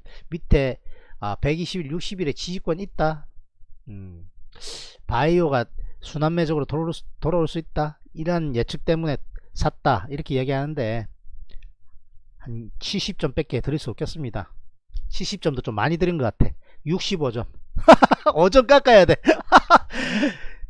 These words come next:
여러분들, 병이야, 그리고 양양아, 이거 조정받았으니까 좋아 보이지. 기다렸다가 오늘 뜰 때 오히려 들어가야 돼. 그러니까 좀 빨랐어. 그리고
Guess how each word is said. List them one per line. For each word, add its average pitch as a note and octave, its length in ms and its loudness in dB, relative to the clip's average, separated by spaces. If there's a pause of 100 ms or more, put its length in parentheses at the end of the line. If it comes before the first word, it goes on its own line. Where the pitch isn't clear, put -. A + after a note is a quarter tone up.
(320)
여러분들, F#3+ 800 8
병이야, E3+ 760 4
그리고 G3+ 380 4
양양아, F3 680 4
이거 F3 680 4
조정받았으니까 G#3 640 4
좋아 B2 260 4
보이지. A#2+ 640 -4 (920)
기다렸다가 F3+ 720 4
오늘 C#4+ 320 2
뜰 D4 300 -4
때 F#4 220 -2
오히려 D3+ 280 2
들어가야 A#2+ 440 -2
돼. G2 560 -4
그러니까 A2 360 -8
좀 F#2+ 160 -4
빨랐어. G#2+ 800 -4 (220)
그리고 F#3 420 0